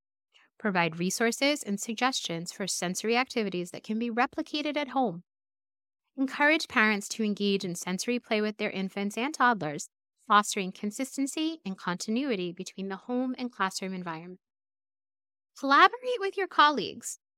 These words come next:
Collaborate and share ideas with other infant or toddler teachers. Exchange knowledge, experiences, and activity suggestions. Engage in professional development opportunities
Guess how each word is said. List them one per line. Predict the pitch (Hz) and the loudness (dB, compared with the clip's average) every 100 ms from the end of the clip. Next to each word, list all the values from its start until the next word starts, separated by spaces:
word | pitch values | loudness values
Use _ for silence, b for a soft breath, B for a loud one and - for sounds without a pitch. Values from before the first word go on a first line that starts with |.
| _ _ _ _ _ _ _ 269 | _ _ _ _ _ _ _ 4
Collaborate | 247 240 247 311 359 277 | 8 8 8 4 2 2
and | 254 | 2
share | - 190 180 | 2 2 4
ideas | 226 233 170 165 170 | 2 2 0 0 -4
with | 175 - | -6 -2
other | 196 247 - | 0 2 0
infant | 214 208 226 233 | 0 0 -2 -4
or | 208 | -4
toddler | - 165 165 | -2 -2 0
teachers. | 175 240 240 - 214 - _ _ _ _ - | -2 -4 -6 -10 -14 -18 _ _ _ _ -20
Exchange | 202 - 185 165 - | -10 -4 -2 -2 -4
knowledge, | 156 151 156 262 - - _ | -6 -4 -4 -4 -6 -12 _
experiences, | 208 - 180 160 170 - 233 240 - | -8 -6 -4 -4 -4 -4 -2 -4 -6
and | - 202 | -12 -10
activity | 175 - 208 196 208 | -10 -6 -4 -2 -2
suggestions. | 208 214 170 156 - - - 214 - _ _ _ _ _ _ | -2 -6 -6 -6 -8 -8 -14 -12 -14 _ _ _ _ _ _
Engage | 208 208 202 226 262 | 2 4 6 6 6
in | 247 | 2
professional | 220 180 - 165 - 240 | 0 -4 -4 -4 -2 -2
development | 254 247 240 233 254 226 | 0 2 2 2 0 2
opportunities | 226 233 - 175 165 165 180 | 0 0 -2 -4 -4 -4 -6